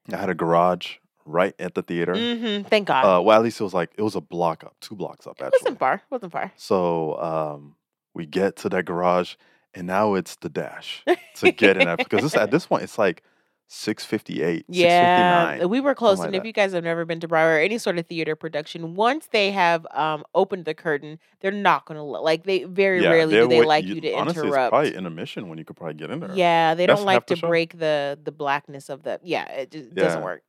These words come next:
Speaker 2: <clears throat>
Speaker 1: So we're rushing, and then we see the doors, and then the lady's
Speaker 2: <laughs>
Speaker 1: like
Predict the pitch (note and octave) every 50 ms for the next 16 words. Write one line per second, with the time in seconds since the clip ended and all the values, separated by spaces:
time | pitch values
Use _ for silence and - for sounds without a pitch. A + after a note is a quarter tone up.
0 | _ _ - A2+ - G#2+ G#2 - A#2 C3+ D3 C#3+ B2+ A#2 A#2+ B2+ B2 - - -
1 | C3+ B2 A#2+ A#2+ A#2+ - - G2 F#2+ G#2 G#2 G2+ F#2+ F#2 F2+ F#2 F#2+ F#2+ F#2 -
2 | - - - - G#2 A2 A2+ G#2+ G#2+ G2+ F#2 F#2 F#2+ F#2 F2 E2 E2 E2 E2 -
3 | B3+ A#3+ F3 - - F#3+ F#3+ - - - A2+ A2+ A2+ G2+ - - G2 G2 G2 F#2+
4 | F#2 F2+ - -